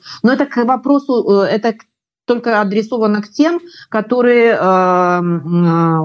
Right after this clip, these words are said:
уже имеют там В Н Ж, да. Для них это,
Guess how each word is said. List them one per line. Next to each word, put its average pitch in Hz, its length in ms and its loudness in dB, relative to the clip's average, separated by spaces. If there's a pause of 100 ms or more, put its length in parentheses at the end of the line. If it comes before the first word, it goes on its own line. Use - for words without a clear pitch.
уже 220 360 2
имеют 202 380 4
там 143 200 -2
В 160 60 -2
Н 175 180 4
Ж, 156 240 0
да. 135 160 -4
Для 180 140 2
них 220 200 -2
это, 202 340 0